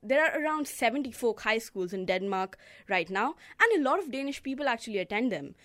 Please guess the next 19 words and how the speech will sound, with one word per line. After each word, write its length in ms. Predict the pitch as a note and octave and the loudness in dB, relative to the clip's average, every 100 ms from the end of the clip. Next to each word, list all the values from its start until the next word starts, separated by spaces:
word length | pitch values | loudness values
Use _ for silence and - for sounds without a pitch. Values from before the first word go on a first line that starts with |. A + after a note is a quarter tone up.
| - - | -20 -10
The 80 | B3 | -8
figure 320 | - D4 G4+ | -4 2 2
is 180 | F#4+ C4+ | 2 2
around 320 | B3 A#3 G#3 | 2 2 0
one 180 | G#3 A#3 | 2 2
in 140 | A3 | 0
ten 280 | A3 G3+ G3 | 0 -2 0
Danish 340 | G3+ A#3 C4 | 0 0 -2
people, 340 | - C#4 E4 F4 - - - | -4 -4 -4 -8 -10 -20 0
and 120 | F4+ | 2
is 160 | F#4 C4+ | 2 2
usually 460 | C#4 E4 E4 D4+ | 2 2 2 2
right 260 | G#3+ A3+ B3 | 6 4 4
after 280 | A3+ - G#3 | 0 -2 -4
high 240 | G3+ G3+ | 0 0
school 280 | - A#3 A3 | 0 -2 -2
and 160 | G#3 A3+ | 0 0
before 240 | G#3 A3 | 0 0
university, 760 | G#3+ G3 F3+ F#3 F#3 - - | 0 0 0 0 -2 -6 -14